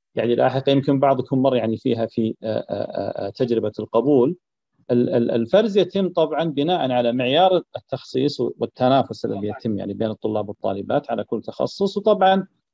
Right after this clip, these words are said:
عدد المقاعد المتاحة في كل تخصص لا شك أنه يعني يلعب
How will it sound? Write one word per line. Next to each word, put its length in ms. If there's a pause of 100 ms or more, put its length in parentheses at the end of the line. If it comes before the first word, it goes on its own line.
(180)
عدد 260
المقاعد 460
المتاحة 480
في 100
كل 180
تخصص 500
لا 60
شك 280
أنه 260
يعني 280
يلعب 300